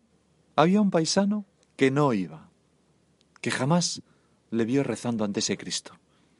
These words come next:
Y entonces el sacerdote le preguntó: "Oiga, ¿qué le pasa que veo que, que, que, que no reza nunca ante el Cristo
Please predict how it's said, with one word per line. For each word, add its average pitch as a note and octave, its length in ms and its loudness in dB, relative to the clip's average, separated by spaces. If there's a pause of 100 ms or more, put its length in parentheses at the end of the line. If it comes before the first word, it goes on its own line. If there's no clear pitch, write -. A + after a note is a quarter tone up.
(160)
Y - 40 -2
entonces G#3 360 0
el D#3+ 60 -2
sacerdote D#3 400 -2
le A#2 120 0
preguntó: F2+ 440 -6
"Oiga, D3 300 -2 (720)
¿qué - 80 -4
le F#3+ 100 2
pasa G#2 380 -6
que - 320 -14
veo A#2 320 -2
que, F#2+ 340 -8 (580)
que, - 200 -10
que, - 200 -10
que G#2 180 -6
no A2+ 140 0
reza A2+ 360 -6
nunca G2+ 340 -6
ante F2+ 220 -8
el E2+ 120 -8
Cristo F#2+ 500 -8